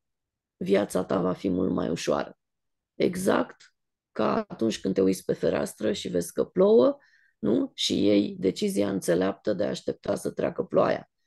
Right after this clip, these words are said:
și nu ieși în mijlocul furtunii. <clears throat> E drept că furtunile astea energetice ale vieții de zi cu zi sunt greu de văzut cu ochiul liber, însă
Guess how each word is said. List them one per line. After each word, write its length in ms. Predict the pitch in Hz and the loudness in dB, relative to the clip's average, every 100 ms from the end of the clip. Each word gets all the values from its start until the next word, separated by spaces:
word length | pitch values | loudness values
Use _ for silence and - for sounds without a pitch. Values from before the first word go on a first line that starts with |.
| _ _ | _ _
și 180 | - 190 | -4 2
nu 120 | 196 | 4
ieși 360 | 190 180 190 - | 6 4 2 0
în 100 | 98 | 0
mijlocul 460 | 185 185 180 180 | -2 0 -2 -2
furtunii. 580 | 170 185 175 190 147 - _ _ _ _ _ - _ _ _ _ _ _ _ _ _ _ _ _ _ _ _ _ _ _ | -4 -4 2 2 2 -2 _ _ _ _ _ -20 _ _ _ _ _ _ _ _ _ _ _ _ _ _ _ _ _ _
<clears throat> 420 | 294 - - - | 6 6 2 -4
E 220 | - 190 165 | 4 6 6
drept 340 | 175 202 202 | 6 6 6
că 120 | - | 0
furtunile 560 | 190 196 170 - 208 185 | 0 0 -2 0 2 2
astea 360 | 185 - 160 | 0 0 0
energetice 920 | 170 180 175 - 208 196 185 175 - - - - - _ _ _ _ _ _ | 2 0 -4 -2 -2 -2 -4 -2 -2 -6 -10 -10 -16 _ _ _ _ _ _
ale 260 | 160 180 | -2 0
vieții 460 | 185 180 180 180 185 | 2 2 0 0 -4
de 120 | 175 | -2
zi 200 | 170 185 | -4 -6
cu 120 | - | -4
zi 340 | 180 185 196 190 _ _ | -4 0 -2 -4 _ _
sunt 320 | - 185 180 | 0 2 4
greu 260 | 180 214 208 | 4 4 4
de 120 | 180 | 2
văzut 420 | 165 156 160 175 | 2 0 -2 -8
cu 120 | - | -4
ochiul 260 | - - 156 | -4 -2 -2
liber, 500 | 185 233 85 - - _ _ _ _ _ _ _ | -2 0 0 0 -8 _ _ _ _ _ _ _
însă 640 | - 233 247 160 - - | 0 0 2 0 0 -4